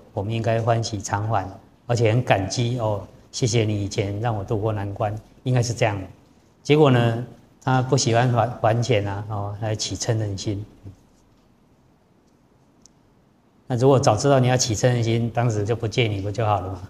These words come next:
对不对？让你当时根本，根本就没办法渡过难关啊。所以如果说我们是负债的话，那我们应该这样想，欢喜偿还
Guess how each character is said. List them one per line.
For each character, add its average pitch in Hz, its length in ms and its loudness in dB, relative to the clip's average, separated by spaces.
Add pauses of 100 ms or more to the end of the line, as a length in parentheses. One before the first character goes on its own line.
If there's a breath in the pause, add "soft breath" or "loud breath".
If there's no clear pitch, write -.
(140)
对 113 100 -4
不 101 60 -4
对？ 98 240 -6
让 120 180 0
你 107 300 -2 (400)
当 120 180 0
时 104 160 -2
根 123 160 -2
本， 107 160 -2 (680 loud breath)
根 117 100 -4
本 104 100 -4
就 110 140 0
没 107 160 -2
办 110 140 0
法 98 60 -8
渡 113 140 -2
过 107 140 0
难 101 220 -4
关 101 200 -2 (140)
啊。 101 200 -8 (580)
所 - 120 0
以 123 120 6
如 135 200 4
果 117 140 2
说 131 300 4
我 113 40 4
们 107 140 0
是 123 160 -2
负 139 180 0
债 120 220 4
的 104 100 0
话， 107 380 0 (1000)
那 101 180 -8
我 101 80 -10
们 101 120 -8
应 101 80 -6
该 104 180 -2
这 107 140 -4
样 101 160 -2
想， 101 220 -6 (220)
欢 104 180 -4
喜 95 160 -6
偿 98 320 -2
还 101 140 0